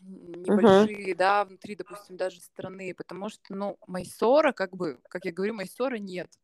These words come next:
Speaker 2: Ну, в смысле, он есть, <laughs> но д-, доступности вот поехать в Майсор, как бы, вот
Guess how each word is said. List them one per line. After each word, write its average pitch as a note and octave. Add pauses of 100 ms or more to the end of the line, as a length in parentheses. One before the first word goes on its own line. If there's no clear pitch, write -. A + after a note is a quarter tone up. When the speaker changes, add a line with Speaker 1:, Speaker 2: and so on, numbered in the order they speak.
(140)
Speaker 2:
Ну, G3
в -
смысле, A3+
он G#3
есть, G3+
<laughs> - (360)
но G#3+ (200)
д-, F3+
доступности F#3
вот E3+
поехать G3+
в -
Майсор, G#3 (300)
как D#3
бы, D3
вот D#3+